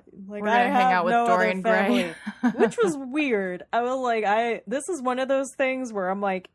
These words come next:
Speaker 1: it's sometimes cool when they're, like, re-, referencing, like, real life people,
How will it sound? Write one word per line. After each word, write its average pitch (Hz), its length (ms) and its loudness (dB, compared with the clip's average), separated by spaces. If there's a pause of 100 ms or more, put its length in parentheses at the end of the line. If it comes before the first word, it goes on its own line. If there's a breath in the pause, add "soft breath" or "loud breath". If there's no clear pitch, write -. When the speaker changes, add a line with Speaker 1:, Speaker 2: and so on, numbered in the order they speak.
Speaker 1:
it's 240 300 -6
sometimes 269 680 -2
cool 240 400 -2
when 220 160 -6
they're, 196 160 -4
like, 190 220 -4
re-, 180 240 -6 (100)
referencing, 185 680 -6
like, 170 200 -8
real 165 160 -8
life 170 260 -8
people, 208 540 -6